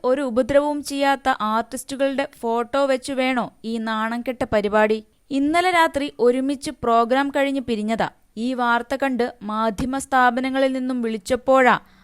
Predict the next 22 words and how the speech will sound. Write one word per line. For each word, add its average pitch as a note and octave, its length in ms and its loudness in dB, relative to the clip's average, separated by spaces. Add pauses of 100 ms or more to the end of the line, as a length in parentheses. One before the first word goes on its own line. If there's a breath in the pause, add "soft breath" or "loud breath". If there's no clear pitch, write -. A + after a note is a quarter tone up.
(160 soft breath)
അവനും G#3+ 400 -2 (120)
വിവരമറിഞ്ഞത്. A3 800 0 (300)
ദയവ് G#3+ 380 0
ചെയ്ത് B3 440 2 (220)
റിപ്പോർട്ടടിക്കാൻ B3 760 -2 (120)
കൂടെ A3 340 2
നിൽക്കുമോ?" G3 480 -6 (200)
നിർമ്മൽ A#3+ 360 0
പാലാഴി G#3 600 0 (120)
കുറിച്ചു. F#3+ 440 -10 (280)
കാലിക്കറ്റ് E4+ 680 2
ഫ്രണ്ട്സ് C#4 380 -4
എന്ന C4 160 -4
മിമിക്രി B3+ 540 -6
ട്രൂപ്പിലൂടെയാണ് B3+ 960 0 (460 soft breath)
ഹരീഷ് A#3 440 2 (120)
തന്റെ A#3+ 140 2
ജീവിതം A3+ 520 0
ആരംഭിക്കുന്നത്. G3+ 680 -2 (360)
കാലിക്കറ്റ് A#3 540 2
സൂപ്പർ A#3+ 340 -2
ജോക്സ്, A#3+ 460 -4